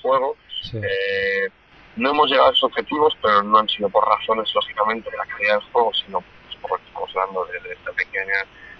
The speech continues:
Speaker 1: eh, recesión que estamos haciendo a nivel de,
Speaker 2: Mm.
Speaker 1: a nivel a nivel mundial, pero las ventas han sido realmente muy buenas, estamos súper contentos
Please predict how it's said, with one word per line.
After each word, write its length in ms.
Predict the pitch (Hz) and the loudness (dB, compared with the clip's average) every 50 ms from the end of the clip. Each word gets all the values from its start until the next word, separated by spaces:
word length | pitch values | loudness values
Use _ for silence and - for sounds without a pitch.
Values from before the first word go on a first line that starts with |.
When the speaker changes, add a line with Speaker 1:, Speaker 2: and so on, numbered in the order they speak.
| - - | -10 -6
Speaker 1:
eh, 60 | - 98 95 98 | -4 -4 -4 -4
recesión 500 | - - - - - 104 107 107 107 101 | -8 -12 -14 -12 -6 -4 -2 -2 -2 -4
que 60 | 101 | -6
estamos 320 | 98 - - 107 104 104 - - - - - | -8 -8 -6 -6 -6 -6 -8 -12 -20 -18 -12
haciendo 280 | - 110 104 104 101 98 | -10 -10 -8 -6 -8 -8
a 40 | |
nivel 300 | 95 95 98 98 95 98 98 | -6 -6 -6 -6 -4 -4 -4
de, 220 | 98 95 95 98 - - | -2 -2 -2 -4 -6 -10
Speaker 2:
Mm. 120 | 120 117 110 | -10 -10 -10
Speaker 1:
a 320 | 104 - - - - 101 | -10 -14 -16 -18 -12 -8
nivel 460 | 101 95 98 95 95 95 95 95 90 87 87 - - 92 - - 95 | -6 -4 -4 -4 -6 -8 -10 -12 -14 -16 -20 -20 -20 -20 -20 -14 -12
a 840 | 92 92 90 87 - - - 92 90 87 92 - - - - - | -12 -12 -12 -14 -18 -14 -10 -8 -8 -8 -8 -12 -14 -14 -10 -6
nivel 200 | 95 95 95 95 | -4 -2 -2 -2
mundial, 460 | 98 95 95 95 98 101 107 117 - - - - - - - | -4 -8 -10 -4 0 2 2 2 0 -4 -10 -18 -18 -8 -2
pero 140 | - 107 107 | 0 0 2
las 80 | 104 | 2
ventas 240 | 110 113 113 113 123 | 0 -2 -2 0 -2
han 60 | 117 | -2
sido 220 | 113 - 117 117 104 | 0 0 0 0 2
realmente 460 | - 107 107 110 113 113 113 104 101 104 | 2 2 2 2 0 -2 -6 -6 -6 -6
muy 240 | 107 107 123 135 131 | -4 -2 -2 -2 -2
buenas, 400 | 107 104 104 110 117 131 131 117 | -2 -2 -2 0 0 0 -2 -4
estamos 300 | 95 - - 107 110 - | -6 -6 -4 -6 -4 -6
súper 240 | - 98 95 104 - | -6 -8 -10 -8 -6
contentos 440 | - 98 101 98 107 107 107 - | -6 -4 -4 -4 -4 -2 -2 -4